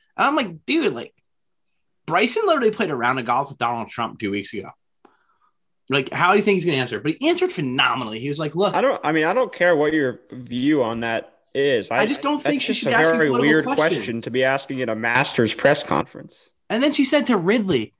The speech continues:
Speaker 1: to Ridley, she said, um, "How do you think, uh, how are you gonna respond to the Georg-, the Georgia voting law?" And he just said, "Look, I, we think voting is a essential right of the democracy,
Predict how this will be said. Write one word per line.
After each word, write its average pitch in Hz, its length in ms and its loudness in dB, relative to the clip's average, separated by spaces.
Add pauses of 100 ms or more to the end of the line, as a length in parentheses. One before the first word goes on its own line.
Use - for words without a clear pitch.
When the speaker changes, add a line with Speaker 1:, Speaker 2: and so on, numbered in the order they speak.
(160)
Speaker 1:
to 208 100 0
Ridley, 214 360 0
she 185 180 -2
said, 160 380 0 (340)
um, 151 460 2 (760)
"How 185 320 0
do 185 100 -4
you 196 120 -4
think, 135 600 -8
uh, 160 180 4
how 165 280 4
are 180 60 4
you 185 140 4
gonna 175 160 0
respond 151 720 2
to 143 260 -2
the 135 120 -2
Georg-, 131 420 -4
the 135 100 -2
Georgia 131 420 0
voting 127 400 -2
law?" 98 260 -8 (520)
And 147 160 2
he 151 80 4
just 156 140 0
said, 147 200 2
"Look, 143 240 2
I, 123 160 -2
we 131 80 2
think 127 300 -4
voting 120 280 0
is 120 140 -4
a 120 340 0
essential 120 380 -4
right 113 180 0
of 123 60 0
the 113 80 -2
democracy, 117 840 -2